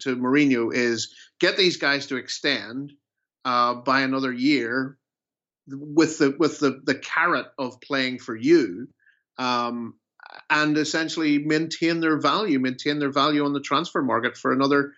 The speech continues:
for another season. And then, you know, we'll take it from there. But I, I think you're absolutely right. And you, uh, you made the point about squeezing the last drop of potential out of it, out of a squad that essentially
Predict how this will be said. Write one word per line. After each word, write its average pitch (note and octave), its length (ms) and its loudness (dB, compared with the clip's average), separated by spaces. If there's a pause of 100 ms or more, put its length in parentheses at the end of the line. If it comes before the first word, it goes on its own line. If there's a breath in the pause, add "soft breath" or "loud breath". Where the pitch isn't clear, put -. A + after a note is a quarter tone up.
(180 loud breath)
for D3 120 4
another D3+ 260 4
season. D3+ 420 2
And B2 140 0
then, C3 380 2 (140)
you D3+ 120 0
know, C#3 100 0
we'll C3+ 160 0
take D3+ 200 0
it C#3+ 140 -2
from C#3 140 -2
there. E3 240 0 (240 loud breath)
But F3+ 200 2
I, F#3 220 0
I F3 120 0
think A3+ 240 -4
you're F#3+ 160 2
absolutely E3+ 380 -2
right. C3+ 220 2
And C#3 160 -2
you, D3 140 -6
uh, C3+ 140 -8
you C#3+ 180 0
made D#3 220 -2
the C#3+ 60 -2
point C3+ 280 0
about B2 280 0
squeezing D#3 580 4
the C3 100 6
last A#2+ 380 0
drop A2+ 260 0
of - 140 -10
potential A#2+ 720 -2 (320 soft breath)
out C#3+ 160 6
of C3+ 160 4
it, C3+ 80 0 (100)
out C3 160 4
of B2+ 120 0
a B2+ 80 -2
squad B2+ 580 2
that B2+ 200 0
essentially B2+ 600 -2